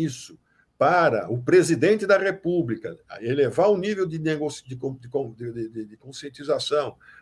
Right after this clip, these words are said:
para ação, ações prioritárias por parte dos nossos governos, nós vamos ficar aqui falando entre nós, lamentando entre nós esses resultados tão nefastos." Tu tem que envolver a esfera governamental, porque é ela que decide,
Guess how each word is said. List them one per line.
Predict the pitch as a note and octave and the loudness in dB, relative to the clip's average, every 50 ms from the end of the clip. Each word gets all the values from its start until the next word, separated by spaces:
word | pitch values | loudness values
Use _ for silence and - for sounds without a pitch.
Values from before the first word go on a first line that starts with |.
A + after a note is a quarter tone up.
| _ _ | _ _
para | B2+ B2+ C3 | 0 2 2
ação, | C3+ C3 - - - D#3+ G3 G3+ F#3+ F3 - - | 2 -2 -4 -2 2 4 4 4 4 2 -2 -6
ações | A2+ B2 - - - E3 F#3 F#3+ E3+ E3 - | -10 -12 -12 -8 -4 -4 -2 -2 -2 -4 -8
prioritárias | - _ - D3 C3+ B2 G#2+ - _ - - D#3 F#3+ F#3 D#3 B2+ A#2+ | -12 _ -2 -2 -2 -2 -4 -10 _ 0 2 4 4 2 2 -2 -4
por | - _ A#2+ - | -8 _ -20 -8
parte | _ C#3 D3+ D3+ - _ | _ -4 -4 -4 -6 _
dos | _ B2+ A#2+ A2 | _ -18 -16 -10
nossos | B2 C#3+ C3 B2 - A#2 G#2+ | -8 -8 -8 -10 -12 -20 -16
governos, | _ G#2 F2+ - B2+ E3+ G3 F3+ - - - _ _ _ _ _ _ _ | _ -16 -10 -4 -2 0 0 0 0 -4 -10 _ _ _ _ _ _ _
nós | C3+ A2+ C3+ | -14 -8 -8
vamos | D#3+ D#3+ | -6 -8
ficar | - - D3 | -4 -6 -6
aqui | - - - | -6 -6 -6
falando | - D#3+ D3 D#3+ E3 E3+ | -4 -2 -2 0 -2 -2
entre | E3+ F#3 F#3 | -4 -4 -4
nós, | E3+ C3+ C3+ C#3+ C#3 C#3 B2+ - - - - _ _ _ _ _ | -4 -4 -4 -6 -6 -8 -12 -16 -18 -20 -20 _ _ _ _ _
lamentando | - C3+ E3+ F3+ F#3+ F#3+ E3+ C3 - D#3 F3+ F#3+ F#3 D3+ A2 E2+ F#2 G2 | -4 -4 -2 -2 -2 -2 -4 -2 0 0 2 2 2 0 -2 -6 -10 -14
entre | G#2 G#2 - G#2+ G2+ | -14 -14 -14 -14 -12
nós | F#2+ G#2 A2+ - B2+ B2 - _ _ _ _ _ _ _ | -8 -8 -8 -8 -8 -12 -16 _ _ _ _ _ _ _
esses | - A2 - - A#2+ A2 | -16 -14 -12 -12 -12 -8
resultados | - B2+ B2+ A#2+ B2+ A2+ B2 - B2+ C3 B2+ - - | -6 -4 -4 -4 -4 -4 -2 0 0 0 -2 -4 -6
tão | - C#3+ C#3+ | -4 -4 -2
nefastos." | D3 D#3+ E3 D#3 - - A#2+ B2 C3 C3+ - - - _ _ - - - - _ _ - - _ _ _ | 0 0 -2 -4 -4 -6 -4 -4 -4 -4 -6 -12 -18 _ _ -20 -20 -20 -20 _ _ -20 -20 _ _ _
Tu | B2 | -2
tem | B2 E3+ F3+ F#3 F3+ | 4 4 4 4 4
que | - E3+ | 2 2
envolver | E3+ D3 A#2+ D3 D#3+ C#3+ A2 - - G#2+ C#3+ E3+ E3+ C#3 G#2+ - - | 2 2 2 2 0 0 -2 -4 -2 2 2 4 4 2 0 -4 -8
a | G2 G2 | -12 -12
esfera | F#2+ - - - - A2 G#2 G#2 G2 | -12 -14 -14 -4 -2 0 0 0 -2
governamental, | F#2+ G#2 F#2 F#2 G2+ G2 F#2+ F#2+ F#2+ F#2 G#2 - | -4 -6 -6 -6 -8 -8 -8 -10 -10 -10 -10 -10
porque | - A#2 A2 - A2+ | -10 -14 -4 -2 0
é | G#2+ | 2
ela | A2+ A#2+ D3+ D3+ | 2 2 0 -2
que | D#3 - | -6 -8
decide, | D#3+ F#3 F3 - - - C3 D3+ D3+ - - - _ | -8 -8 -8 -8 -10 -10 -10 -10 -10 -12 -16 -20 _